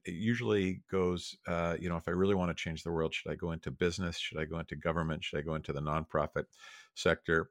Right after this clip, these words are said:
You're obviously, uh, you know, the number one example of how business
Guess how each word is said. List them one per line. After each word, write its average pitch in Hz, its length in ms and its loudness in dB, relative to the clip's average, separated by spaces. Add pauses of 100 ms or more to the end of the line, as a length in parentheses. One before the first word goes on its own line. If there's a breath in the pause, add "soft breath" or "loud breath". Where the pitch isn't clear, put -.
You're 98 240 6
obviously, 78 920 4
uh, 76 400 2 (200)
you 82 80 -4
know, 78 200 0
the 80 80 0
number 80 260 2
one 78 160 2
example 76 580 2
of 73 140 4
how 73 240 -2 (100)
business 76 480 -2